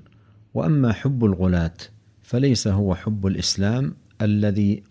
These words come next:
أمرنا به في القرآن والسنة. وعن أنس رضي الله عنه أن ناسا قالوا: "يا رسول الله، يا خيرنا وابن خيرنا وسيدنا وابن سيدنا"، فقال: "يا أيها الناس،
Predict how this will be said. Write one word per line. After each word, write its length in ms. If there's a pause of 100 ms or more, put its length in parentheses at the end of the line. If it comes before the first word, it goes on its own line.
أمرنا 600
به 480
في 100
القرآن 520
والسنة. 560 (720)
وعن 220
أنس 320
رضي 340
الله 320
عنه 380 (240)
أن 260
ناسا 500
قالوا: 360
"يا 140
رسول 400
الله، 360 (580)
يا 160
خيرنا 760 (140)
وابن 320
خيرنا 840
وسيدنا 1000
وابن 380
سيدنا"، 800 (420)
فقال: 500
"يا 180
أيها 360
الناس، 600